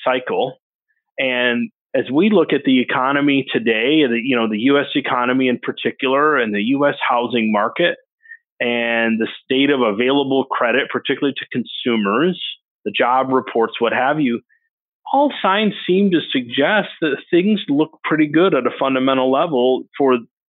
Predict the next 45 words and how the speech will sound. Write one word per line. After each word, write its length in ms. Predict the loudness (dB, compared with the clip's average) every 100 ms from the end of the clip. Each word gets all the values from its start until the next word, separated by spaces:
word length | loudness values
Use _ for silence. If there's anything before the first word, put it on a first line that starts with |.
| _
the 60 | 0
U 200 | 2 2
S 80 | 0 -2
economy 720 | -2 0 0 0 0 0 0
and, 280 | 0 -2 -4
and 220 | -4 -2 -2
for 120 | -4
housing. 600 | -2 0 0 -2 -4 -6 -10 _ _ _ _ -4
And 220 | 0 2
in 220 | 2 0 0
fact, 200 | -2 0
the 80 | 0
market 360 | 0 0 0
is 120 | 0 -2 -10 -4
undersupplying 840 | 0 0 0 -2 -4 -2 0 0 0
by 120 | 0
many 300 | 2 2 2
metrics 540 | 2 0 -2 -4 -4 -4
what 140 | -4
would 140 | -4
be 160 | -4 -2
any 160 | 0 -2
s-, 60 | -4 -6
measure 420 | -2 0 0 -2
of 80 | -2
normalcy. 720 | 0 0 0 -2 -4 -8 -8 -12 _ -4
You 120 | -2
know, 60 | 0
I'm 80 |
talking 320 | 0 0 -2 0
broadly 520 | 0 2 0 -2 -2 0
housing 460 | 0 -2 -4 -4
development, 540 | -2 0 0 -2 -6 -4
whether 220 | 0 2
that's 160 | 0 -2 -6
for 120 | -8 -4
sale 300 | -2 0 0
or, 180 | 0 0
or 200 | -2 -2
for 120 | -4 -2
rent 260 | -2 -2
or 120 | -4 -4
what 100 | -2
have 140 | -2 -4
you. 120 | -8